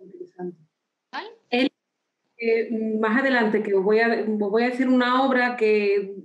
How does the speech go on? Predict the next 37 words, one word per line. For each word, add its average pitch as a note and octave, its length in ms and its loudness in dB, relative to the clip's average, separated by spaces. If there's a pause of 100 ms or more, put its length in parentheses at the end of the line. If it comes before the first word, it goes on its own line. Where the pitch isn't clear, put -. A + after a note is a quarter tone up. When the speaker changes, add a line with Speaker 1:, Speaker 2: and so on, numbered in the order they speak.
(120)
Speaker 1:
tras F#3+ 160 -2
la G3 100 4
visita A3 380 2
de A#3 140 2
Haití, A#3 480 0 (140)
pues G3 180 -4
él G#3+ 100 2
despliega A3 480 2
y A3 60 4
habla G#3+ 220 2
de G#3+ 100 0
esa G#3+ 240 -4
política G#3+ 580 -2
que G3+ 80 -6
ocurre G3 300 -4
en G#3 60 -4
ese G#3 160 -4
lugar G3+ 260 0
que A3 100 -6
le G3 100 -4
impactó, F3 520 -8
¿no? G#3 280 -10 (880)
Él B3+ 260 2
y B3+ 80 0
Susan C#4 880 2
son A#3 280 0
asignados A#3 600 0
como G#3+ 200 0
profesores G3 600 -2
en A3 80 2
el G3 160 0
Liceo G3+ 500 0
Víctor G#3 460 -2
Schilder, A#3+ 540 -2
donde G#3+ 240 2
Aimé, A3+ 440 2
Aimé A3+ 440 -2